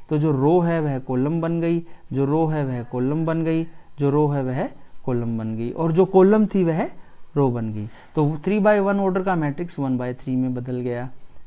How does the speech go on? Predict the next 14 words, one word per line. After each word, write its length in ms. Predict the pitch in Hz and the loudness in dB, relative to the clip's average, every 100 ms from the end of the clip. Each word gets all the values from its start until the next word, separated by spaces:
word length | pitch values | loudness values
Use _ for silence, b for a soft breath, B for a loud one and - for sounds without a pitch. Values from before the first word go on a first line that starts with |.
| - | -2
ट्रांसपोज 460 | 139 123 117 131 117 | 0 0 -2 -8 -8
होने 220 | 110 107 | -8 -8
के 100 | 139 | -8
बाद। 220 | 120 113 - | -8 -10 -6
ट्रांसपोज 460 | 160 180 180 190 185 | -2 0 0 0 0
में 120 | 185 | 0
रो 220 | 156 170 | 0 0
कॉलम 360 | 165 139 135 147 | 0 -4 -2 -4
बन 140 | 151 | -2
जाती 280 | 156 151 160 | -4 -6 -6
है 80 | 165 | -6
और 40 | |
कॉलम 360 | 147 143 139 247 b b b - | -6 -6 -4 -4 b b b -4
रो। 240 | 123 107 | -4 -4